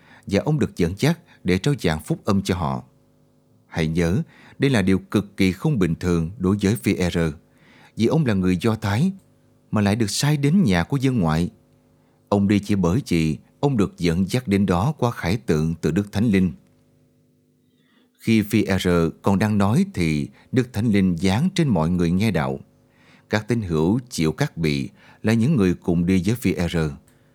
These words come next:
đều kinh ngạc vì quà tặng là Đức Thánh Linh cũng tuôn đổ trên các dân ngoại nữa.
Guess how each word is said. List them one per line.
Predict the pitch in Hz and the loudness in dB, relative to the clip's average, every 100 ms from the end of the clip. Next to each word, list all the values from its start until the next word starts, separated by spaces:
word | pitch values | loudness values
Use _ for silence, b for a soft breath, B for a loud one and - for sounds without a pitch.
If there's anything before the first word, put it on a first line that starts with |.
| b - | b -2
đều | 98 98 | 2 2
kinh | 196 165 139 | 2 0 2
ngạc | 87 85 - b b | 0 -2 -6 b b
vì | 98 98 | 0 0
quà | 98 98 | 0 -2
tặng | 98 90 95 | 0 0 0
là | 82 | 0
Đức | 117 - | -2 -2
Thánh | 98 127 | -2 2
Linh | 110 107 85 B B - | 2 2 0 B B -2
cũng | 101 131 | -2 0
tuôn | 151 147 104 | 0 0 2
đổ | 78 110 139 | 0 0 0
trên | 104 95 | 0 0
các | 127 117 | -2 0
dân | 104 | 0
ngoại | 87 76 | 2 0
nữa. | 78 73 117 | -2 -4 -4